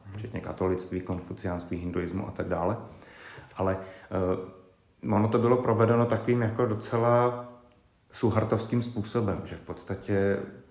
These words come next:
Speaker 2: na konci roku dva tisíce dvacet, protože tady byl problém vlastně s tou, eh, islamistickou, eh, s organizací Front Pembela Islam a Fronta obránců Islám, která byla opravdu velmi jako viditelná, ale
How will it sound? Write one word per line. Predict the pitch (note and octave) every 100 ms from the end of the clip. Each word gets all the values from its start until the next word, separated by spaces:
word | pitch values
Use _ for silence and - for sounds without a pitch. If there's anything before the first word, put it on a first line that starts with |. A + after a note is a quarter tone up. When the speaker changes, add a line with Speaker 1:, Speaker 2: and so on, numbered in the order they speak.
| -
Speaker 2:
na | G#2
konci | - F2+ G2+
roku | F#2+ F#2+
dva | F2
tisíce | - - G#2 F#2+
dvacet, | F#2 G2 - C3 C3
protože | - - G2+
tady | F#2+ F#2+
byl | G2
problém | G2+ - G2 F#2 F#2
vlastně | F2+ - G2 G2
s | F#2+ -
tou, | G2 F#2+ - - - F#2+
eh, | F2+ -
islamistickou, | - F#2 F2+ - G2+ - G2+ F#2 F2+ - -
eh, | E2+ E2+
s | - -
organizací | G2+ G2 F#2+ G2 - G2+ F#2+ - -
Front | - - G2 F#2+
Pembela | F#2+ F#2 G2 G2+
Islam | - G2+ A2+ - - - - -
a | -
Fronta | G2 F#2+ F#2
obránců | F#2 F#2+ F#2+ -
Islám, | G2+ - F#2
která | F#2 G2
byla | F#2+ -
opravdu | G#2 A2 G2+ G2+
velmi | F#2 F#2 F#2
jako | F2 - G2 - - - - - -
viditelná, | - G#2 A#2 A#2+ A#2 A2+ A2 G#2+
ale | G#2+ G#2 A2 A2